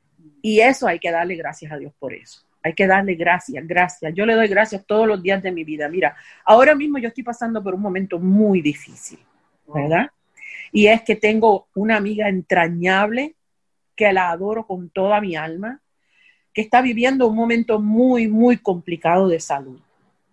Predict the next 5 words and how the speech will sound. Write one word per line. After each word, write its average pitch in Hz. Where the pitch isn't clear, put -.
Ella 160
se 175
llama 190
Marisol 175
Calero. 151